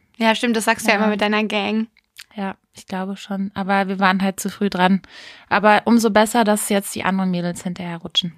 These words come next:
Speaker 1: Also ich bin auch nicht Fame, aber ich hab das Gefühl, die Leute gucken meine Storys schon. Ich find
Speaker 2: Ja.
Speaker 1: mich selbst unterhaltsam.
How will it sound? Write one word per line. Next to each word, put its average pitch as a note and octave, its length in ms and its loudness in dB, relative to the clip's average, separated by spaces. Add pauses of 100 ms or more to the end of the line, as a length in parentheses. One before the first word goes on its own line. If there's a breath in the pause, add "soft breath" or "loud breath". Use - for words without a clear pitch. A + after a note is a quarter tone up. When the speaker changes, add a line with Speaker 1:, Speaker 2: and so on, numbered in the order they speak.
(140)
Speaker 1:
Also G3 200 -4
ich G3 180 -6
bin G#3 160 -2
auch G3+ 160 -6
nicht A#3 280 -4
Fame, B3+ 220 2
aber B3+ 220 2
ich B3 120 -4
hab D#4+ 80 2
das - 140 -6
Gefühl, F4+ 240 -2
die E4 80 0
Leute D4 280 -2
gucken C#4+ 280 -6
meine B3+ 220 -2
Storys A#3+ 420 -4
schon. G3+ 300 -6 (380)
Ich A3+ 80 -2
find D#4+ 120 2
Speaker 2:
Ja. E4+ 100 0
Speaker 1:
mich E4 180 2
selbst E4 340 0
unterhaltsam. D#4 800 0